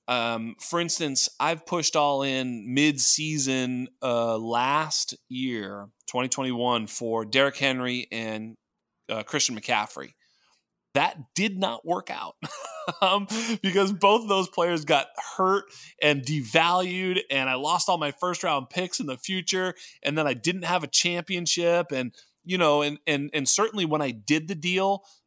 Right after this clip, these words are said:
um, I saw that the league was not like, <laughs> "Donkey." They were like, "Oh, fuck." You know what I mean? So I know that in, in terms of the, the, the, what, what people think was a good move, it was a good move.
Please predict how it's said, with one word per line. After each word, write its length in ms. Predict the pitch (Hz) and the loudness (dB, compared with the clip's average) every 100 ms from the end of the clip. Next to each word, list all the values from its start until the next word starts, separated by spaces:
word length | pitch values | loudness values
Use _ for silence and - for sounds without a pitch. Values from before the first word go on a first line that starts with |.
| _ 139 | _ 2
um, 480 | 135 127 123 123 - - | 4 4 0 -2 -8 -2
I 100 | 131 | 2
saw 720 | - - 165 175 151 131 123 | 4 4 4 4 4 4 2
that 260 | 120 127 - | 2 -2 0
the 80 | 127 | 0
league 340 | 139 151 127 | 2 2 2
was 220 | 123 117 | -2 -2
not 320 | 135 143 143 127 | 0 0 0 -2
like, 260 | 120 117 _ _ _ - | -2 -2 _ _ _ -4
<laughs> 360 | 160 - _ | -4 -4 _
"Donkey." 600 | 117 107 107 117 110 107 - | 2 2 2 -2 -2 -2 0
They 80 | |
were 80 | 127 | 0
like, 200 | 117 107 117 | 0 -2 -8
"Oh, 200 | 113 - | -8 -8
fuck." 640 | - - 107 - - - _ _ _ | -10 -8 -6 -8 -10 -20 _ _ _
You 100 | 139 | 0
know 80 | 160 | 2
what 80 | 165 | 4
I 40 | |
mean? 280 | 165 170 170 - - - | 2 0 -2 -12 -16 -2
So 520 | - 156 151 147 - - _ | 2 4 4 4 0 -12 _
I 120 | 156 | 0
know 300 | 165 180 208 | 2 2 4
that 140 | 196 170 | 2 0
in, 300 | 156 147 131 - - | -2 -6 -8 -14 -6
in 140 | 143 | -4
terms 360 | - 170 170 151 | -2 -2 0 0
of 200 | 139 127 | -2 -2
the, 120 | 131 - _ 143 | -4 -4 _ -4
the, 160 | 127 | -4
the, 260 | 127 123 131 | -4 -10 -12
what, 200 | 135 139 - | -6 -8 -6
what 260 | 147 - | -8 -6
people 280 | - 196 170 | -8 -6 -6
think 460 | - - 147 185 - _ _ - | -6 -4 -4 -4 -10 _ _ 0
was 200 | 160 165 | 0 0
a 40 | |
good 220 | 160 170 | -2 -2
move, 260 | 170 175 160 | -2 -2 -2
it 80 | 147 | -4
was 140 | 123 | -6
a 40 | |
good 220 | 120 147 131 | 0 0 2
move. 440 | 139 160 202 | 0 0 -2